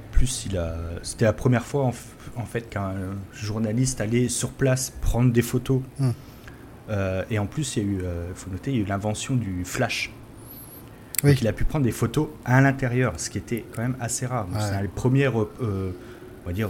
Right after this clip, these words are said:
Speaker 1: euh, reportages. C'était l'É-, l'Élysée Lucet de l'époque, quoi.
Speaker 2: Ouais, ouais.
Speaker 1: C'était, euh,
Speaker 2: Ouais.
Speaker 1: il a fait le reportage, euh, pour des sons. Et en fait, ça a marché, ça a marché très vite. En plus, je vais en parler un, un petit peu plus loin. Il y a une, euh, <clears throat> début du vingtième siècle aux, aux États-Unis, il y a une vague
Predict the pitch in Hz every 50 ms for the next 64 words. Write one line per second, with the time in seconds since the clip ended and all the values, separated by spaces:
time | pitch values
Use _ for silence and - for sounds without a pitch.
0 | 92 92 90 87 85 98 87 - 98 - - - 117 110 107 - - - - -
1 | - 104 104 107 117 117 - - - 113 117 123 123 117 113 120 127 - - 147
2 | 123 123 120 - 135 131 - - 82 - - 123 127 139 135 127 117 113 107 87
3 | - 101 101 95 90 87 117 113 107 90 - - 127 120 98 90 95 - 104 98
4 | - - - 135 131 127 113 104 101 95 90 90 92 90 92 90 90 - - -
5 | - 98 92 90 - - 135 127 127 113 107 98 - - 135 - - 95 90 87
6 | 90 - - - - 165 - - 98 90 92 98 - - - - - - - -
7 | - - - - - - - 117 131 185 - 107 101 - - - - - - -
8 | - - - - - - - - - - - - - - - - 127 - 113 113
9 | 113 - 120 117 123 127 123 113 110 110 - - - 135 135 131 - - - 107
10 | - - - 92 107 131 151 147 117 98 95 95 98 95 95 104 - - - -
11 | - - - - - - - - - - - - - - - - - - - -
12 | - - - - - - - 180 175 156 135 120 110 127 127 127 135 123 123 113
13 | 107 104 - - 110 110 - 143 139 135 - - 104 98 98 117 113 107 101 101
14 | 98 - - 104 95 92 95 101 117 139 147 135 110 95 90 90 90 98 117 123
15 | 131 120